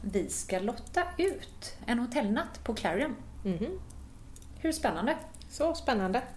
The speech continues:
Speaker 2: Kan jag vinna den?
Speaker 1: Eh, jag vet, ja, det är klart vi måste få med. Eller så sitter vi i juryn. Det är oklart. Om jag sätter mig i juryn
Speaker 2: Mm.
Speaker 1: och du är med.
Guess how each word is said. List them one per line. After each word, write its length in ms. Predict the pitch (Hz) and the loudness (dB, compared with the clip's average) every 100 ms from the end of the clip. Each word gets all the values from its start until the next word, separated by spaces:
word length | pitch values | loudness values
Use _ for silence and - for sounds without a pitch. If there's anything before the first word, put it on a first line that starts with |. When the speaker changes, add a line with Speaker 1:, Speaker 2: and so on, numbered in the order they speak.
| - - | -12 0
Speaker 2:
Kan 160 | 220 | 4
jag 140 | 214 262 | 4 4
vinna 260 | 294 220 | 2 4
den? 120 | 220 370 - - - | 2 0 -6 -12 0
Speaker 1:
Eh, 420 | 226 214 214 208 | 2 6 6 6
jag 140 | 208 262 | 4 2
vet, 500 | 214 - 254 403 440 - 277 | 0 0 0 2 -2 0 4
ja, 160 | 208 | 6
det 80 | - | 4
är 40 | |
klart 340 | - - 349 - | 0 2 2 2
vi 100 | 240 | 2
måste 280 | 220 220 202 | 2 2 -2
få 180 | 196 185 | 0 0
med. 160 | 180 - | 0 2
Eller 140 | - 269 | 2 2
så 120 | 269 | 0
sitter 220 | 294 294 | 0 2
vi 60 | 294 | 2
i 40 | |
juryn. 560 | 196 190 139 254 294 - - | 4 2 2 2 2 0 -2
Det 60 | 254 | 0
är 40 | |
oklart. 400 | 254 - - - - - | 2 2 -2 -2 -6 2
Om 140 | 285 | 6
jag 200 | 330 370 | 8 6
sätter 280 | 370 269 220 | 6 2 4
mig 100 | 208 | 4
i 20 | 185 | 6
juryn 500 | - 208 269 269 - - | 4 4 4 2 -4 0
Speaker 2:
Mm. 220 | 208 226 | 2 4
Speaker 1:
och 120 | 240 | 6
du 180 | 208 180 | 8 8
är 60 | 190 | 8
med. 220 | 214 | 8